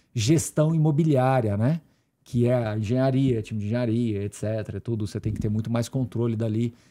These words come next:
é, da, das diligências nos imóveis. Então, eu acredito que o fundo de cri veio pra ficar sim. Eu acho que talvez a gente teve um overshooting aí de, de emissões de fundo de cri, agora parece que a bola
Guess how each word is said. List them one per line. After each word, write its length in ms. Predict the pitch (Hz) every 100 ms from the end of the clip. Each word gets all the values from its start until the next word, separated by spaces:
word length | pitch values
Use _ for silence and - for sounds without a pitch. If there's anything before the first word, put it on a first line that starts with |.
| _ _
é, 160 | 101 101
da, 120 | 107
das 220 | 104 113
diligências 640 | 110 123 107 113 113 117
nos 140 | 120 120
imóveis. 440 | 131 98 90 90
Então, 380 | 113 135 185 214 - _ _ _ _ _ -
eu 100 | 127
acredito 300 | 151 151 135
que 60 | 139
o 20 |
fundo 180 | - 131
de 80 | 117
cri 160 | -
veio 220 | 107 131 127
pra 120 | 123
ficar 260 | - 120
sim. 360 | 113 - 139 156 - _ _ _ -
Eu 100 | 139
acho 120 | -
que 60 |
talvez 220 | 143 123 120
a 40 |
gente 140 | 127
teve 200 | - 127
um 280 | 131 107 95
overshooting 680 | 147 139 123 - 165 - 123
aí 180 | 117 120
de, 160 | 110 107
de 120 | 123
emissões 480 | 120 113 - 120 110
de 60 |
fundo 200 | - 113
de 100 | 107
cri, 160 | - 120
agora 260 | 107 120 110
parece 240 | 113 110
que 60 | 113
a 40 |
bola 380 | 107 113 117